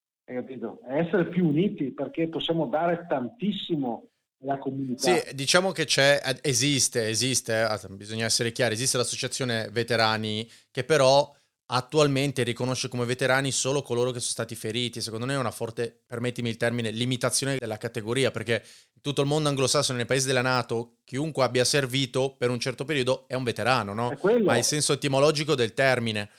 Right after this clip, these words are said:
Speaker 2: lo dice, chiunque è un veterano di medicina se ha fatto dieci anni il medico, ok? Non deve, eh, essersi fatto male mentre faceva il medico per essere dichiarato veterano in medicina.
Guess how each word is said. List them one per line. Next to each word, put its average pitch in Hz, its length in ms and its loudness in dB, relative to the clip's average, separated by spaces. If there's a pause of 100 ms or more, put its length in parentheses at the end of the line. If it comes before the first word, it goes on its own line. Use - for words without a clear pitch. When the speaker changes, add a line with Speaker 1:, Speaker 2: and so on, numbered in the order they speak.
(300)
Speaker 2:
lo 117 160 -2
dice, 117 420 0
chiunque 147 640 2
è - 20 8
un 127 100 2
veterano 131 600 2
di 143 340 -4 (260)
medicina 139 680 2
se 123 100 2
ha 110 60 0
fatto 131 400 0
dieci 120 420 -2
anni 131 180 2
il 107 80 -2
medico, 107 600 -4 (240)
ok? 117 180 -8 (140)
Non 117 140 0
deve, 139 480 2 (200)
eh, - 280 -8
essersi 131 340 0
fatto 131 380 0
male 131 420 4
mentre 123 300 -4
faceva 120 260 -4
il 113 80 -2
medico 117 400 -2
per 113 160 -2
essere 113 220 -4
dichiarato 110 420 -4
veterano 107 360 -4
in 104 60 -8
medicina. 98 400 -8